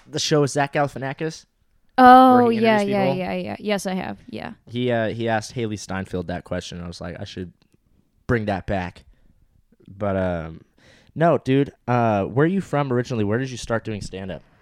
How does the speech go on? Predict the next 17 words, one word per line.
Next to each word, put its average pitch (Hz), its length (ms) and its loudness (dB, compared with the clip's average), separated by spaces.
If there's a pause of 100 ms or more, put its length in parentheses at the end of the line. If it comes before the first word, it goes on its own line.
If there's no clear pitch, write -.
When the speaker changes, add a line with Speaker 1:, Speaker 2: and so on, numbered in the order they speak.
(640)
Speaker 2:
I 262 280 0
started 285 520 4
in 277 240 2
Massachusetts. 240 1300 -2
Uh, 208 280 -2
my 214 160 -4
first 233 300 -4
open 220 240 -4
mic 208 240 -4
ever 208 180 -6
was 196 180 -6
in 196 180 -6
Boston. 196 920 -8 (360)
Um, 180 680 -6
and 185 240 -6
then 180 540 -8
I, 185 580 -8